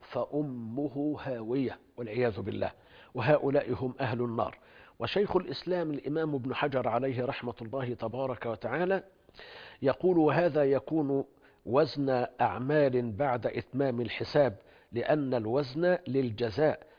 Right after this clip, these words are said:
فيكون قطعاً بعد المحاسبة التي هي تقرير العباد بأعمالهم، فالوزن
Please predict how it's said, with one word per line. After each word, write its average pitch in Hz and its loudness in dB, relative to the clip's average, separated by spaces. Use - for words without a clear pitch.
فيكون 123 0
قطعاً 110 -2
بعد 131 0
المحاسبة 135 0
التي 120 -2
هي 135 -2
تقرير 160 0
العباد 127 2
بأعمالهم، 120 0
فالوزن 165 6